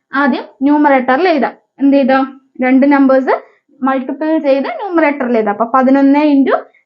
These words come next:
രണ്ടായിരത്തി നാനൂറ് അല്ലേ? പതിനൊന്ന് into രണ്ടായിരത്തി നാനൂറ് divided by ഒരു നമ്പർ, അതെന്ത് ചെയ്താൽ മതി? ഡിനോമിനേറ്ററിൽ എഴുതണം. ഏതാണത്? നാൽപത് അല്ലേ? ഇങ്ങനെ നോക്കുന്ന സമയത്ത് ഒരു നമ്പർ ഏതാണ്?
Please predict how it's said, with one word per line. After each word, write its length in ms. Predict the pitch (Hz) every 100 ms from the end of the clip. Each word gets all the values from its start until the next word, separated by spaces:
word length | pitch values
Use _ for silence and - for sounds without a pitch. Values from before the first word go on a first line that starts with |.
| _ 254
രണ്ടായിരത്തി 520 | 269 269 262 262 339
നാനൂറ് 400 | 403 294 269 240
അല്ലേ? 240 | 240 226 -
പതിനൊന്ന് 440 | 247 247 254 262
into 340 | 277 269 285 - - 254
രണ്ടായിരത്തി 720 | 240 247 247 247 247 415 - -
നാനൂറ് 720 | 262 240 233 220 214 247 254 - _ _ - 233
divided 480 | 254 302 302 240 233
by 100 | 427 - _ _ _ _ _ _ -
ഒരു 120 | 302
നമ്പർ, 460 | 359 294 285 254 233 -
അതെന്ത് 320 | 254 294 285
ചെയ്താൽ 160 | 262 269
മതി? 420 | 262 285 285 - -
ഡിനോമിനേറ്ററിൽ 640 | 277 277 277 269 247 269 381
എഴുതണം. 300 | 262 220 -
ഏതാണത്? 520 | 277 285 277 254 262 277 - -
നാൽപത് 380 | 277 262 254 247
അല്ലേ? 140 | 254
ഇങ്ങനെ 180 | 240 262
നോക്കുന്ന 340 | 262 262 269
സമയത്ത് 500 | 277 269 269 254 - - -
ഒരു 160 | 262
നമ്പർ 280 | 294 277 277
ഏതാണ്? 460 | 277 269 269 277